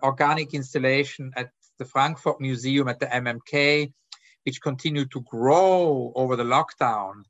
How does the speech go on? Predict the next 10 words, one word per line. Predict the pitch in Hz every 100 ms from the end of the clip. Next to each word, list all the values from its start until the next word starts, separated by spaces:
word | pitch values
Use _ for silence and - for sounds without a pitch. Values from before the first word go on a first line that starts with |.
| _
and | 135 131
continued | 139 131 147 135
to | 135
evolve | 123 110 143 165 143 123
even | - 156 143 131
whilst | 127 127 -
the |
museum | 123 110 120
was | 110 -
closed. | - 196 202 175